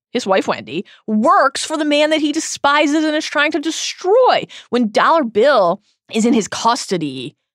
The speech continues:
Chuck is asking Wendy to spill on Axe, even though doing so violates the rules of their life together. And Chuck says to her,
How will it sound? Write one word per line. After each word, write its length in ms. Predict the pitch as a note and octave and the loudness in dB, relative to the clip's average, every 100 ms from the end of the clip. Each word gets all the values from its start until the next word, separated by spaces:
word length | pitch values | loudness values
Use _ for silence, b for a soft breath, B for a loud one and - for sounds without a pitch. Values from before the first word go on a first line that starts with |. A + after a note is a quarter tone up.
| - | -6
Chuck 260 | - D#4+ | 0 0
is 80 | C#4+ | 0
asking 460 | - B3+ - B3 G#3 | 0 -2 -2 -2 0
Wendy 300 | G3+ D4 B3+ | 2 2 2
to 80 | F3+ | 0
spill 440 | - - - A#3 | -4 -6 -2 0
on 120 | A#3+ G#3+ | 0 0
Axe, 300 | B3+ C#4 - | 0 -2 -4
even 180 | A#3+ | -2
though 100 | B3+ G#3 | 0 0
doing 200 | B3+ D4 | -2 0
so 160 | C4 | 0
violates 680 | G3+ F3+ G3 G#4 G4+ E4+ - | -2 -2 0 2 2 0 -2
the 80 | C4 | -4
rules 340 | A3 A#3 C#4 | -4 -4 -4
of 60 | C4 | -2
their 100 | A#3+ | -2
life 420 | G3 G3+ G#4+ - | -2 0 0 0
together. 260 | G#3+ E3+ D3 | -6 -6 -8
And 80 | D#3 | -4
Chuck 180 | F#3 - | -4 -2
says 220 | A3 A#3+ | -4 0
to 80 | |
her, 80 | F3+ | -2